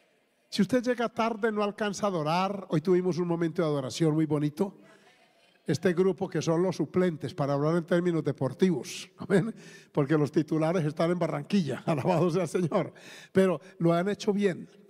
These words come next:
Estamos orando y conformando dos grupos de alabanza. Amén. Y después tres, para que tengan oportunidad de sentarse también a oír la palabra.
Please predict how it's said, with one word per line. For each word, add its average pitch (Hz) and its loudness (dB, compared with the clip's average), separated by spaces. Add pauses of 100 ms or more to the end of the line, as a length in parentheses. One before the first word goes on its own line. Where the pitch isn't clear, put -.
(340)
Estamos 180 0
orando 196 0
y 208 -4
conformando 175 -2
dos 190 -2
grupos 214 -2
de 202 0
alabanza. 156 -2 (300)
Amén. 196 0 (560)
Y 180 2
después 180 0
tres, - -4 (220)
para 160 -2
que 160 -6
tengan 190 0
oportunidad 160 0
de 190 2
sentarse 175 -2
también 165 0
a 165 0
oír 170 2
la 175 -4
palabra. 135 -4